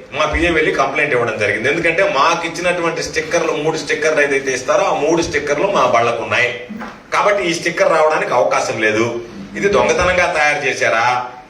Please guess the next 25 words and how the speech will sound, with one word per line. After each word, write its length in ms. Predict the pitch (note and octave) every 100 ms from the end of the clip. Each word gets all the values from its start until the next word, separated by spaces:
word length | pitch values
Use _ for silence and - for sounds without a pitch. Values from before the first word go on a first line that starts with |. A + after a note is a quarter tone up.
| -
జెరాక్స్ 460 | A#2+ - - -
తీశారా, 680 | D#3+ D3 C#3 B2 B2+ C3 - - -
లేకపోతే 300 | D#3 G3 G#3
మరి 220 | G3+ E3
ఏదైనా 200 | E3+ F3
దీంట్లో 260 | F3+ D#3+ D#3
కుట్రకోణం 500 | C#3 C#3+ E3 D#3+ D3+
ఉందా 200 | D3+ D3
అనేటువంటి 360 | C#3+ C#3 C3+ B2
దాని 220 | B2 B2
మీద 160 | C3 G#3+ D4 - - - A2+
నెల్లూరులో 800 | D3 F3+ F3+ F3 F3 D3 D3+ -
ఎస్పీ 300 | A#2+ - E3+
గారికి 280 | D#3 D3+ D3
ఇచ్చాం. 280 | C#3+ G3+ D3
ఎస్పీ 220 | - D#3+
గారు 260 | D3+ D3+
నెల్లూరు 380 | C#3 - E3+ E3
ఫిఫ్త్ 380 | C3+ B2 - F3
టౌన్ 220 | D#3 D3
లో 140 | E3 D3+
ఈ 120 | -
కేసుని 320 | C3+ C3+ D#3+
ఎఫ్ఐఆర్ 440 | A#2+ B2+ B2 G#2+
చేయించాడు. 520 | G#2 G2 G2+ G2 A2